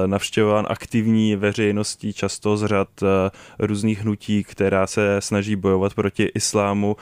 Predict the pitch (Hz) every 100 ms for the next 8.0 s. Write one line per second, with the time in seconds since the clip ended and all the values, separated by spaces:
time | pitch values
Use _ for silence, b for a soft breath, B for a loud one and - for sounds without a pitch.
0 | B B 98 - - 104 - 107 98 -
1 | 120 B B 110 107 117 120 120 127 -
2 | - 110 - 110 120 131 120 110 107 107
3 | - 113 107 110 110 110 - - - 107
4 | 104 110 113 107 - 117 117 113 107 110
5 | 110 120 113 B B 104 107 113 107 113
6 | 107 110 110 107 - 107 - - - 101
7 | 101 107 92 - 101 - - 98 - 104